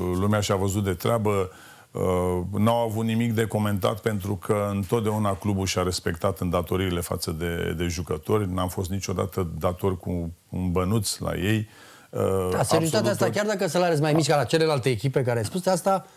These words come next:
Speaker 2: totuși, uh, în lumea sportului, sportului contează.
Speaker 1: A dat continuitate, încredere, siguranță, seriozitate, uh, clubului și vă spun, uh, vă spun că de-a lungul timpului am avut jucători care au semnat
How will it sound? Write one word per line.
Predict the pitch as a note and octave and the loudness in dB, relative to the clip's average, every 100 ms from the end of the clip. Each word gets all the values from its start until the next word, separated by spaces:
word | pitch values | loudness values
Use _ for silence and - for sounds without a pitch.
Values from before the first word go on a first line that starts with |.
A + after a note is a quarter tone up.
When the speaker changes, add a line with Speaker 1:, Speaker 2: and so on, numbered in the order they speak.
| _ | _
Speaker 2:
totuși, | F#3 F#3 F3+ - F3+ | 0 2 2 2 2
uh, | E3+ F3+ E3+ D#3 _ _ _ | 2 2 -2 -6 _ _ _
în | C#3 | 2
lumea | E3 F3 | 4 6
sportului, | D#3+ - E3 D#3 F3 | 4 2 2 2 2
sportului | C3 F3 D3+ D3 | 2 2 2 2
contează. | C#3+ C3+ A2+ E2+ | 4 2 2 0
Speaker 1:
A | - A2+ | 0 0
dat | G2+ C3+ | 0 -4
continuitate, | - B2+ A#2+ A#2+ A#2 G#2+ F#2 D2 - | 0 -2 0 0 2 0 -2 -6 -2
încredere, | G2+ G2 A2+ A#2 B2+ C3+ C3+ | 0 2 2 2 2 0 0
siguranță, | A#2+ G#2+ F2+ F#2+ A2+ B2+ B2 B2+ B2 A#2+ - | 0 0 2 2 2 2 0 2 2 0 -4
seriozitate, | - - A2 G2 G2+ F#2 F2 B2 A#2+ B2+ C3 B2 - | -4 0 2 2 2 0 0 0 0 -2 -2 -4 -2
uh, | G#2+ | -2
clubului | G#2 A2+ C3 E3 | 0 0 0 0
și | C#3+ C#3 - - - - | 0 -2 -6 -10 -20 -20
vă | - A2+ A#2 A#2+ | -6 -4 0 0
spun, | B2+ - C#3 C3+ B2+ - _ | 0 2 2 2 0 -6 _
uh, | - B2 A#2+ B2 B2+ | -6 -4 -2 -2 -2
vă | B2 | 0
spun | A#2+ C3+ | -2 0
că | B2+ | 0
de-a | B2 | 2
lungul | C3 B2+ | 2 0
timpului | A#2 B2+ B2 B2 | 0 0 0 2
am | A#2+ | 2
avut | A2+ C3 | 2 0
jucători | A2 A2+ A#2 G#2 B2+ | 0 0 0 2 0
care | A#2+ A#2+ | 2 0
au | A#2 | 2
semnat | A2+ - A#2+ B2+ - | 0 0 2 0 -2